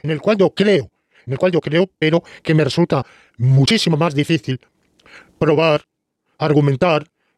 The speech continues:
que, que sea que el jurídico. Igual que me resulta mucho más difícil demostrar que hay un orden objetivo, estético, de valores estéticos, que la belleza existe, que la fealdad existe, que lo atractivo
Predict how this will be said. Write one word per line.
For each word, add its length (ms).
que, 200
que 120
sea 240
que 320
el 100
jurídico. 440
Igual 240
que 60
me 100
resulta 360
mucho 400
más 140
difícil 440
demostrar 720
que 120
hay 240
un 100
orden 340
objetivo, 600
estético, 560
de 80
valores 400
estéticos, 600
que 100
la 100
belleza 380
existe, 520
que 80
la 140
fealdad 500
existe, 500
que 160
lo 160
atractivo 640